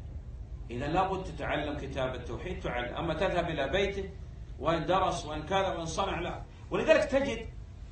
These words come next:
يعني أكثر علماء يعني ما يتكلم عن تراجم العلماء هؤلاء، صح؟ يعني أكثرنا لا أعرف ترجمة محمد عبد الوهاب. إيش يعنيني ترجمة محمد عبد الوهاب؟ لماذا؟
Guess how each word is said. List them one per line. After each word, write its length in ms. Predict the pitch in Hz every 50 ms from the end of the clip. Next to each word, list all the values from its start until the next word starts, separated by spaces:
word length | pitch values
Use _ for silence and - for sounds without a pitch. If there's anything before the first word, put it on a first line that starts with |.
| - - - - - - - - -
يعني 200 | - - - - - - - - - - - -
أكثر 420 | 294 - - - - - 214 214
علماء 560 | 202 - 196 233 233 233 254 277 269 269 - - - - - - - - - -
يعني 160 | 180 196 247 285
ما 180 | 302 349 349
يتكلم 560 | 330 - 294 262 - 277 285 277 262 254 233
عن 160 | 190 202 214 185
تراجم 480 | 196 202 220 226 208 - 175 165 165
العلماء 420 | 139 - 147 156 156 156 156 151 - - -
هؤلاء، 260 | 120 117 117 113 -
صح؟ 180 | - - 320 311 - - - - - - - - - - - - - - -
يعني 180 | - - 170 - - - - - - - -
أكثرنا 420 | 294 - - - 339 320 320 330
لا 80 | 320 339
أعرف 280 | 339 - 247 220 -
ترجمة 360 | - - - 160 160 147 143 139
محمد 220 | 139 147 151 135
عبد 180 | 117 107 - 117
الوهاب. 260 | 107 104 101 - - - - - - - - - - - - - - - 294
إيش 160 | 302 302 277
يعنيني 380 | 269 226 233 240 226 196 165 147
ترجمة 380 | - 151 135 - 131 127 123
محمد 180 | - - 127 117
عبد 100 | 113 117
الوهاب؟ 280 | 117 107 113 - - - - - - - - - - -
لماذا؟ 720 | 139 240 254 254 262 277 277 277 269 269 277 269 - -